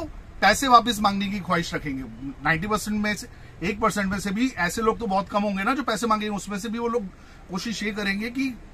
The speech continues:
चीज exchange करके आपको दी, दे दी जाए, ठीक है ना। तो ये average का सारा खेल रह जाता है। तो मेरे हिसाब से, मेरा कोई हिसाब नहीं है। आप देखो, आप दिमाग है आप लोगों के पास, आपको अपने budget के हिसाब से, दूरदर्शिता के हिसाब से आप किसके साथ जा सकते हो,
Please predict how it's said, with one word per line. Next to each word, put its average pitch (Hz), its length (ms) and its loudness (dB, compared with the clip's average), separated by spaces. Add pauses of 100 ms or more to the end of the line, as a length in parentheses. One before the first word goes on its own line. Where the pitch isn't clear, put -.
(200)
चीज 220 340 -4
exchange 175 460 -4
करके 170 220 -4
आपको 143 240 0
दी, 131 120 -6 (220)
दे 139 80 -6
दी 113 120 -12
जाए, 104 180 -16 (100)
ठीक 160 120 -6
है 233 60 -2
ना। 254 120 2 (480)
तो 214 80 -4
ये 214 200 2
average 180 360 4
का 202 140 -2
सारा 175 200 2
खेल 156 260 -2
रह 135 120 -6
जाता 131 240 -8
है। 180 80 -4
तो 202 120 -6
मेरे 175 280 0
हिसाब 165 280 2
से, - 180 -12
मेरा 202 200 2
कोई 170 180 -2
हिसाब 147 280 0
नहीं 165 100 -4
है। - 120 -6
आप 170 200 2
देखो, 147 300 -6
आप 156 220 2 (320)
दिमाग 147 300 0 (140)
है 147 120 0
आप 143 180 0
लोगों 147 200 -4
के 147 80 -6
पास, 170 260 0 (340)
आपको 190 340 4
अपने 190 160 -2
budget 160 280 -2
के 156 60 -6
हिसाब 147 280 0
से, 175 200 -6 (540)
दूरदर्शिता 151 640 -4
के 151 80 -4
हिसाब 135 240 -2
से 156 140 -4
आप 143 120 -2
किसके 151 220 -8
साथ 131 180 -4
जा 117 140 -12
सकते 120 280 -14
हो, 151 180 -6